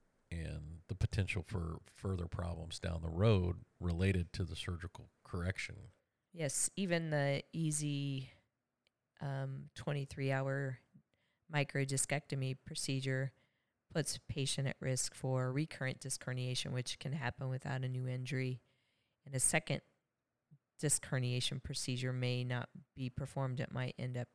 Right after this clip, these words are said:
Speaker 2: turning into a fusion. And fusions are just a whole different podcast that we can talk about.
Speaker 1: Yeah, we're, uh, you and I have deep feelings,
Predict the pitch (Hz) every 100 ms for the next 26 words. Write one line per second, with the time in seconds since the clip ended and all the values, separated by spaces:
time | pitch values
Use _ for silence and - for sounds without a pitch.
0 | _ - 123 120 123 123 - 120 - 131
1 | 127 127 135 127 - _ _ _ _ 135
2 | 139 - - 175 160 135 131 127 - -
3 | _ _ - 139 131 - 135 - 127 120
4 | 120 123 120 117 _ _ _ _ - 120
5 | 117 123 - 135 - - - _ _ -
6 | - 131 127 131 120 - - 87 - _
7 | _ _ _ - - 98 95 92 95 95
8 | 92 90 - - _ _ _ _ _ _
9 | _ _ _ _ - 101 92 87 78 87
10 | - - - - - 98 - - 98 92
11 | 87 85 - -